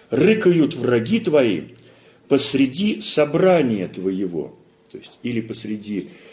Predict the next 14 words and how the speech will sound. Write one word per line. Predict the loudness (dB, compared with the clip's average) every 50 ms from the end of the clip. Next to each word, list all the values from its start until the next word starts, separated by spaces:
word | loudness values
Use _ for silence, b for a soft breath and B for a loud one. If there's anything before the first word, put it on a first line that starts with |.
| B B B _
э, | -10 -10 -8 -8 -10 -10
собрания | -6 -6 -4 -2 0 0 2 2 0 0 -4 -6
людей, | -6 -6 -8 -6 -2 0 2 2 2 0 -4 -8 -10 -16 B B B B B B B B B _ -6
или | -4 0 0 0 0
посреди | 0 -2 -4 -4 -6 -8 -10 -8 -6 -4 -4
храма. | -2 -2 0 0 0 -2 -4 -6 -10 -14 -18 -20 _ _ _ _ _ _ _ _ _ _ _ _ _ _ _ _ _ _ _ _ -20 _ _ _ _ _ _ _ -20 -20 _ _ _
И | -6
дальше | -2 0 2 2 2 0 -4 -6 -8
очень | -10 -10 -8 -10
интересное | -8 -6 -4 -4 -2 -2 -4 -6 -10 -14 B B B B B B B -10
полустишее. | -6 -4 -4 -4 -4 -4 -6 -8 -6 -6 -6 -6 -8 -10 -14 -16 B B B B B B B B _
«Поставили | -2 0 0 -2 0 2 4 6 6 6 4 2 -2 -4 -4 -6
знамения | -6 -8 -8 -4 0 2 2 4 4 4 2 2 0 -4 -6 -6
свои | -6 -8 -8 -6 -2 0 2 4 4 4 4 2 0